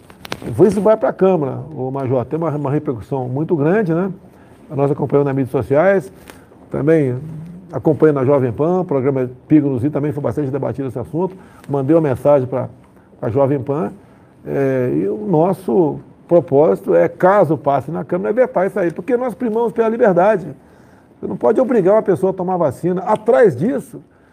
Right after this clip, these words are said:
vem depois o quê? Se alguém quiser demitir alguém, tá? É, ale-, alegando que ela não tomou a vacina, isso vai ocorrer.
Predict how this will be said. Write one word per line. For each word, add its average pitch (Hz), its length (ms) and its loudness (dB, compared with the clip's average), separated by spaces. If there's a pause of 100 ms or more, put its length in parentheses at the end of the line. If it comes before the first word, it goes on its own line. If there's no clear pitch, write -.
(160)
vem 220 240 -4
depois 214 380 0
o 190 80 2
quê? 151 300 0 (480)
Se - 100 -6
alguém 214 180 0
quiser 185 220 0
demitir 160 580 -2 (180)
alguém, 202 520 0 (260)
tá? 170 260 -2 (640)
É, 151 880 -4
ale-, 185 400 4
alegando 165 480 0
que 156 140 -2
ela 156 180 2
não 170 160 -4
tomou 165 260 -4
a 165 40 -4
vacina, 196 400 -4
isso 311 160 -8
vai 392 120 -2
ocorrer. 240 440 2